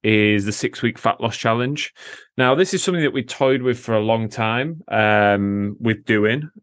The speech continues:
and it's after discussions with staff, with a number of long-term members.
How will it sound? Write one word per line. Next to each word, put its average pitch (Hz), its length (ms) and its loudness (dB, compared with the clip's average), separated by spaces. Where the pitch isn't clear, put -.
and 107 720 2
it's 127 260 -4
after 123 280 0
discussions 117 600 -2
with 104 260 2
staff, - 680 -4
with 107 480 2
a 104 60 0
number 107 260 -4
of 101 60 0
long-term 104 500 -2
members. 104 460 -4